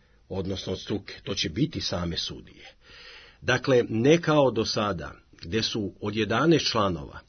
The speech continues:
svi bili neposredno ili posredno birani od Narodne skupštine. I aktuelni nesudije u Visokom savetu sudstva su bile birane od strane Narodne skupštine.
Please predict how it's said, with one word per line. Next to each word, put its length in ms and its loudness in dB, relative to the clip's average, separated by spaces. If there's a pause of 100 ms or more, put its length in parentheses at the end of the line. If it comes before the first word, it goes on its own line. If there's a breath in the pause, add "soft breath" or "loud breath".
(480 soft breath)
svi 640 0
bili 540 -2
neposredno 720 0
ili 220 -6
posredno 560 2
birani 580 2
od 180 -6
Narodne 380 -2
skupštine. 580 -8 (640 loud breath)
I 380 0
aktuelni 800 4
nesudije 760 -2 (440)
u 80 -6
Visokom 460 -2
savetu 460 -2
sudstva 440 -4
su 160 -6
bile 260 -2
birane 400 -4
od 80 -4
strane 260 -4
Narodne 340 -4
skupštine. 560 -8